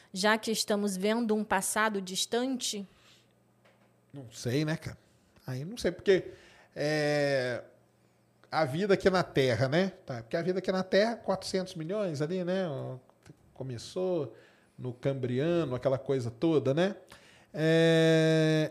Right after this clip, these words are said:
Speaker 2: então, né? Bilhões de anos, se você detectar, quer dizer que ela teve vida bilhões de anos atrás. Hoje, provavelmente, não tem. Mas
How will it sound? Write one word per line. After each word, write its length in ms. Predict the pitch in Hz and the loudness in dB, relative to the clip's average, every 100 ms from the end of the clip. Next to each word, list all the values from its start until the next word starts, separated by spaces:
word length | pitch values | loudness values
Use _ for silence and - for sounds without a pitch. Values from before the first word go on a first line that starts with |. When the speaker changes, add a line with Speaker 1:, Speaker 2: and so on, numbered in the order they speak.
| - | -2
Speaker 2:
então, 440 | 190 185 147 131 | -2 4 6 6
né? 120 | 139 175 | 4 2
Bilhões 560 | 160 190 160 170 180 | 2 0 2 2 2
de 80 | 208 | 2
anos, 640 | 202 208 240 269 - - - _ _ _ - | 4 4 2 -4 -6 -10 -16 _ _ _ -12
se 100 | - | -6
você 300 | 160 151 147 | -4 -4 -4
detectar, 800 | 139 135 147 - 170 170 196 220 | -4 -4 -4 -6 -2 0 0 0
quer 140 | 160 | -4
dizer 100 | 147 | -4
que 80 | 165 | -2
ela 80 | 165 | -2
teve 220 | 170 160 | 0 0
vida 200 | 151 165 | 0 0
bilhões 400 | 165 165 160 170 | 0 -2 -2 -2
de 60 | 170 | -2
anos 180 | 165 185 | 0 2
atrás. 460 | 196 151 135 131 | 2 4 4 4
Hoje, 260 | 147 156 165 | 2 0 0
provavelmente, 600 | - 175 175 160 160 - | 2 4 4 2 -2 -4
não 140 | 208 | -8
tem. 320 | 254 160 123 117 - _ _ _ - | 0 0 0 -6 -16 _ _ _ -10
Mas 540 | 214 202 247 - - | -6 -6 -6 -14 -18